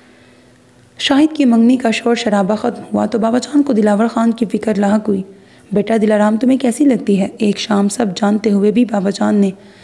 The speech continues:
उससे रूबरू बात करना मुनासिब समझा। दिलावर खान इस अचानक सवाल पर बौखला सा गया। कभी बाबा जान से इस किस्म की बातें की नहीं थी।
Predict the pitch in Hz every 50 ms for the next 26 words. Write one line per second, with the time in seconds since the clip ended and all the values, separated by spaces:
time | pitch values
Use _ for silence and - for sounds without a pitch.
0 | - - - - - - - 320 285 - - 302 233 247 226 233 254 269 269 214
1 | 220 208 202 - - 226 208 226 226 220 214 202 202 202 202 - - - - 202
2 | 196 180 202 202 196 - - - - - - - _ - _ _ - - - -
3 | _ - 254 262 269 277 285 311 320 311 - 240 233 226 220 262 - - 240 226
4 | 233 254 - - - 214 202 208 208 208 208 233 214 185 214 214 214 - 214 214
5 | 226 214 - 214 175 185 202 202 202 220 208 - 214 190 208 185 208 202 208 226
6 | 202 214 202 202 202 - - 226 254 247 - - 240 - - 240 220 202 233 196
7 | 202 202 196 - 233 226 214 - 233 233 247 233 214 233 240 202 208 196 196 -